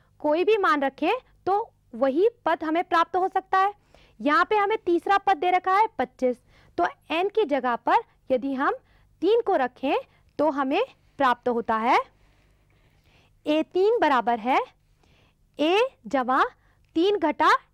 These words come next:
एक गुना डी। ना हमारे पास ए का मान है, ना डी का मान है,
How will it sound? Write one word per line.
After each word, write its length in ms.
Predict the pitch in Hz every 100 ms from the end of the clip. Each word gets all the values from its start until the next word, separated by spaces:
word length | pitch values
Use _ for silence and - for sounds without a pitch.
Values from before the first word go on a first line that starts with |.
| _ -
एक 380 | 254 262 392 - _ _ _ _ _ _ -
गुना 260 | 294 427 359
डी। 360 | 233 220 190 - _ _ 247
ना 100 | 302
हमारे 360 | 359 370 359 359
पास 200 | 381 440 - _ _ _
ए 140 | 247 254
का 160 | 302 302
मान 220 | 311 320
है, 140 | 359 494 - _ _ 247
ना 160 | 349
डी 220 | 392 262 247
का 180 | 240
मान 260 | 233 220 214
है, 200 | 214 208